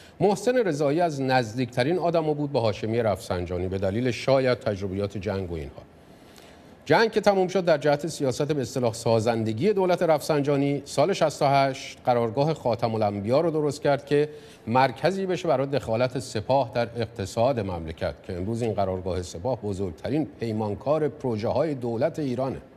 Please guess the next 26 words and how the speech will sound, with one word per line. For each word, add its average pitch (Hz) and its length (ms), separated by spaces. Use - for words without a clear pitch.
دوره 170 260
رفسنجانی 147 600
دوره 151 220
فعالیت‌های 127 520
گسترده 113 800
تروریستی 113 720
جمهوری 110 400
اسلامی 98 460
هم 107 280
هست. - 480
سال 120 240
هفتاد 127 360
و 127 40
سه 139 220
مرکز 123 380
یهودیان 113 520
بونس 107 360
آیرس 110 260
آرژانتین 98 600
منفجر 113 440
می‌شه 139 220
و 135 60
هشتاد 113 360
و 113 40
پنج 180 240
نفر 143 220